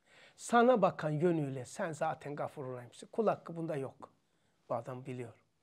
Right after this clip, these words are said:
Sana bakan yönünde Allah'ım sen de bunu affet ya. Evet, e, Cilan dedi, onu hatırladı. E, kabri haşerat olur dediğince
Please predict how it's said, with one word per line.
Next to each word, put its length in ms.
Sana 360
bakan 260
yönünde 500
Allah'ım 500
sen 300
de 140
bunu 120
affet 600
ya. 60
Evet, 480
e, 340
Cilan 300
dedi, 200
onu 320
hatırladı. 600
E, 380
kabri 300
haşerat 500
olur 260
dediğince 520